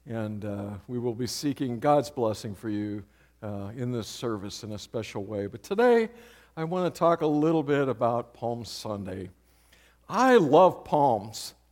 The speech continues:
I just think there's something about bringing the palms out and waving them around. It's just, uh,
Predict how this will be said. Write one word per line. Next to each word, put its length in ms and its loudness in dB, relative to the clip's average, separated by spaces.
I 200 4
just 260 0
think 180 0
there's 220 0
something 380 0
about 340 6
bringing 320 2
the 80 0
palms 460 -2
out 240 8
and 120 -4
waving 340 2
them 120 -2
around. 440 0
It's 160 -2
just, 300 -4
uh, 140 -2